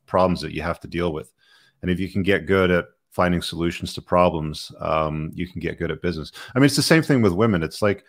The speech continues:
how you were talking about the ten percent rule and dealing with rejection. There's, there's a large demographic of men out there today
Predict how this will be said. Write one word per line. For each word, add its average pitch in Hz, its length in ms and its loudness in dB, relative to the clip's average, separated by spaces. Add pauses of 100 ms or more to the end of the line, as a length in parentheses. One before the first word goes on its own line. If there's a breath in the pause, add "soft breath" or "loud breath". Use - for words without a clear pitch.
(220 loud breath)
how 101 100 2
you 101 140 4
were 95 100 6
talking 95 340 2
about 87 200 2
the - 80 -8
ten 92 220 -4
percent 92 360 -4
rule 80 420 -4
and 82 260 -4
dealing 85 340 0
with 82 320 0 (320 soft breath)
rejection. 85 540 2
There's, 87 320 2
there's 90 260 0
a 101 60 6
large 95 400 6
demographic 87 640 4
of 73 140 -6
men 85 240 2
out 87 160 2
there 82 120 0
today 78 420 -4